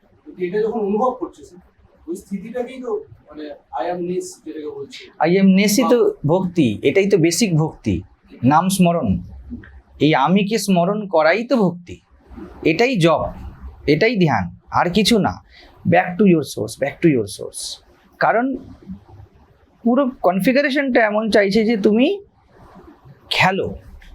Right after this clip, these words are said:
Speaker 2: পুরো মনটা চাইছে যে এইভাবে, এইভাবে খেলতে। মনটা মানে কি? আমরা চাইছি,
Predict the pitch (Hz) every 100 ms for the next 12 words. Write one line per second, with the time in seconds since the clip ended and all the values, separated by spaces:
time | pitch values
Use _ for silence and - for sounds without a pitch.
0 | - - - - 185 214 180 143 151 208
1 | 175 147 233 262 208 170 196 196 202 165
2 | 131 147 202 226 240 208 160 160 139 98
3 | 90 -